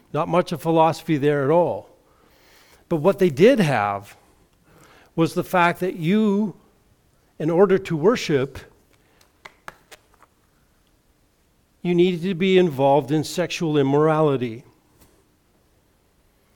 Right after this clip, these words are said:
Now, you had a lot of people lining up to worship because you had to go to the temple to have relations with temple prostitutes in order to worship. And they used to have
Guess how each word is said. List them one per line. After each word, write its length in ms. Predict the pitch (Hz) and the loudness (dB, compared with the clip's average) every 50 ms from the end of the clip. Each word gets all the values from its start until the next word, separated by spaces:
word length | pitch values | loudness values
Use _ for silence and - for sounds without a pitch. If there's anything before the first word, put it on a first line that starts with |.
| _ _ - | _ _ -8
Now, 120 | 139 143 | -6 -4
you 180 | 151 165 170 165 | -2 0 0 0
had 200 | 131 160 180 185 | 0 0 0 2
a 60 | 185 | 2
lot 300 | 170 156 165 185 220 226 | 2 4 2 2 2 2
of 120 | 233 - - | 0 -4 -4
people 300 | - 233 - - 190 175 | -6 -6 -4 -2 -2 0
lining 420 | 160 165 185 214 220 220 202 180 | 0 2 2 4 4 4 4 4
up 160 | 180 180 - - | 2 0 -2 -4
to 100 | 175 185 | -4 0
worship 520 | 175 208 247 214 - - 143 120 - - | 0 0 0 0 -2 -6 -6 -6 -4 -4
because 400 | 165 170 - - 165 180 156 120 | -4 -4 -2 0 -2 -2 -2 -2
you 120 | 160 190 | -2 -2
had 280 | 180 143 160 196 240 - | -2 -2 -2 -2 -2 -2
to 80 | - 220 | -4 -2
go 200 | 170 185 196 202 | 0 2 2 2
to 180 | 196 196 196 190 | 0 -2 -6 -8
the 140 | 156 180 | -6 -8
temple 800 | - - - 156 220 233 - - 165 147 139 139 151 170 185 - - - - - - - | -8 -6 -6 -4 -4 -4 -2 0 2 2 4 4 4 2 2 -2 -8 -16 -20 -20 -18 -8
to 100 | - 180 | -4 -2
have 240 | 160 160 190 165 160 | 0 0 0 0 0
relations 640 | 170 160 170 190 208 208 - - 214 180 143 113 135 | 0 2 2 2 2 0 0 -2 -2 -2 -2 -2 -4
with 180 | - 156 - | -4 -4 -4
temple 340 | - - 196 202 196 202 196 | -4 -2 -2 -2 -2 -2 -4
prostitutes 1000 | - - 165 180 208 240 214 - - - 202 - - - 147 139 139 160 - - - - - - - | -4 -2 -2 0 0 0 -2 -4 -4 -6 -6 -4 -4 -2 -2 -2 -2 -2 -4 -10 -14 -18 -20 -14 -6
in 140 | - 180 180 | 0 2 4
order 240 | 175 165 160 170 185 | 4 4 4 2 -2
to 160 | 185 - 185 | -2 -4 -2
worship. 560 | 190 202 214 214 190 - - 165 117 - - - _ _ _ _ _ _ _ _ _ _ _ _ _ _ _ _ _ _ _ _ _ _ _ _ _ _ _ _ _ _ _ _ _ _ _ _ _ _ _ _ _ _ _ _ _ _ _ _ _ _ _ - - - _ | 2 4 4 4 4 0 -2 -4 -6 -6 -12 -20 _ _ _ _ _ _ _ _ _ _ _ _ _ _ _ _ _ _ _ _ _ _ _ _ _ _ _ _ _ _ _ _ _ _ _ _ _ _ _ _ _ _ _ _ _ _ _ _ _ _ _ -20 -20 -12 _
And 120 | - 185 165 | -4 -2 0
they 80 | 185 | 0
used 260 | 190 196 214 220 226 | 2 2 0 0 0
to 100 | 240 220 | 0 0
have 340 | 165 165 185 190 196 180 - | 2 2 4 4 2 2 0